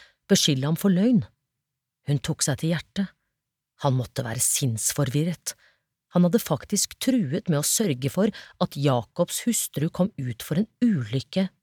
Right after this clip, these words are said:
og døde. Han ville gi henne inntrykk av at han var villig til å myrde Ada for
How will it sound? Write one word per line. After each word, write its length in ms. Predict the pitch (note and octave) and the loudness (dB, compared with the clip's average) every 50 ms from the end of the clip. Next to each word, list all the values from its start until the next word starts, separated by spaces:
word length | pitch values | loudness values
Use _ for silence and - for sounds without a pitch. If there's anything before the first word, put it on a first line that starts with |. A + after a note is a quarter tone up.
| _ - | _ 0
og 140 | E3 D#3 C3 F3+ | 0 2 4 4
døde. 400 | G#3 G#3 E3+ C3 - - A#3+ B3+ - _ _ _ _ _ _ _ _ _ _ - - - - - | 4 4 4 2 0 0 -2 -2 -2 _ _ _ _ _ _ _ _ _ _ -20 -18 -4 4 6
Han 160 | F#3+ F#3 F#3 | 8 8 8
ville 180 | G3 F#3+ A3 | 8 6 4
gi 200 | G#3+ E3 D3+ C#3+ C#3+ | 2 2 2 2 4
henne 160 | D#3 G3 - - A#3 | 2 2 2 4 6
inntrykk 500 | A3 F3+ C3+ - - G3 B3 - - E3+ | 6 6 4 2 -2 -2 -2 -2 -2 -2
av 100 | D3+ C#3+ D#3 | 0 0 0
at 120 | - - D3 | 0 0 -2
han 80 | C3+ C#3 | 0 2
var 140 | D#3 D3+ | 2 2
villig 380 | D3+ F#3+ F3 C#3+ B2 B2+ B2 - | 4 4 2 2 0 -2 0 0
til 140 | D#3 C3 C#3 | 0 2 2
å 60 | D3+ | 4
myrde 500 | E3 E3+ F#3+ G3 D3+ C3+ A#2 A#2+ - E3 - _ | 6 6 6 6 6 2 0 -2 -2 -4 -2 _
Ada 420 | G3+ G3 F#3 E3 C3+ C3 G3+ A#3 B3 - - - - - _ _ _ - | 0 2 2 0 0 2 4 4 4 2 0 -8 -20 -20 _ _ _ -4
for 160 | - D#3 C#3+ | -2 -2 -2